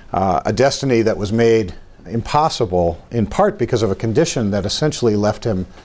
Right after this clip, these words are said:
blind in one eye. Le Chaux-de-Fonds was where he built his first villas, Villa Fallet, Villa Schwab, a theater, and ultimately this terrific house on the outskirts, uh, that he built for his parents, um,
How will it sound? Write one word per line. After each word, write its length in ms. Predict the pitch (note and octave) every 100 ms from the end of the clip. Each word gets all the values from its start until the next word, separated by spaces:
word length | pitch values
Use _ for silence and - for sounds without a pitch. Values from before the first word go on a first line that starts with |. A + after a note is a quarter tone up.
| - -
blind 460 | A2 G#2+ G#2 G#2 F#2
in 160 | F2 E2+
one 240 | F2 E2
eye. 420 | - F#2+ F2+ D#2 - - - - - -
Le 100 | B2
Chaux-de-Fonds 600 | - G3+ A3+ E3+ D#3 B2+
was 160 | A#2
where 340 | C3 C3 A#2+ - - - -
he 80 | B2
built 220 | A2+ B2
his 140 | G2+ -
first 260 | G2+ F2+
villas, 480 | G#2+ F#3+ F#3+ F#3 -
Villa 240 | A2 G2+
Fallet, 640 | F#2 G2+ G2+ C#3 D3+ D3 C3
Villa 240 | G#2 F#2+
Schwab, 580 | F2+ - D3+ C#3+ C#3 C3+ - - - -
a 60 | -
theater, 580 | - E3+ D#3 D3 C#3+
and 220 | C#3+ A#2 C3
ultimately 540 | D3 D#3 C#3 B2+ B2+
this 240 | D#3 E3
terrific 460 | - D3 D3 D3+ -
house 440 | A#2 G#2+ G#2 - - - - -
on 140 | A#2+ C3+
the 100 | C3
outskirts, 640 | B2+ - A2+ G#2 - - - -
uh, 220 | A2+ A2
that 160 | B2 B2
he 60 |
built 220 | A2 C#3+
for 140 | - C#3+
his 100 | B2
parents, 600 | - G3+ B2+ - - - - - - -
um, 400 | G2+ F#2+ F#2